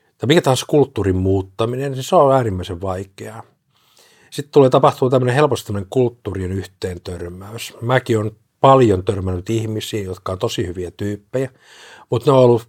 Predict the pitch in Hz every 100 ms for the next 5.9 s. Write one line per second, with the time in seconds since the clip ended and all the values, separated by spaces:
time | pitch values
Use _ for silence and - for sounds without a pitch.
0 | - 131 120 - - 131 110 95 92 90
1 | 107 - - - - 87 - 87 135 135
2 | 95 - - 113 110 90 - - 117 113
3 | - - 95 90 - - 101 120 98 92
4 | 92 92 123 127 95 - 87 95 92 87
5 | - 92 98 95 95 _ 117 107